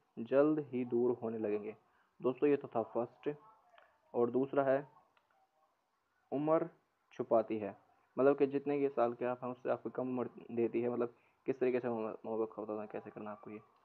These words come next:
किसी भी महिला को अपनी उम्र दिखाना अच्छा नहीं लगता, basically ये फैक्ट है ये। अगर आप भी अपने, अ,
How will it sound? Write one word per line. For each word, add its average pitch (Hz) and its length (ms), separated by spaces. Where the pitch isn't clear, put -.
किसी 180 220
भी 180 60
महिला 139 400
को 135 500
अपनी 139 280
उम्र 127 420
दिखाना 123 520
अच्छा - 300
नहीं 117 160
लगता, 117 480
basically 107 300
ये 107 100
फैक्ट - 520
है 104 60
ये। 101 120
अगर 135 240
आप 151 260
भी 156 80
अपने, 151 360
अ, - 640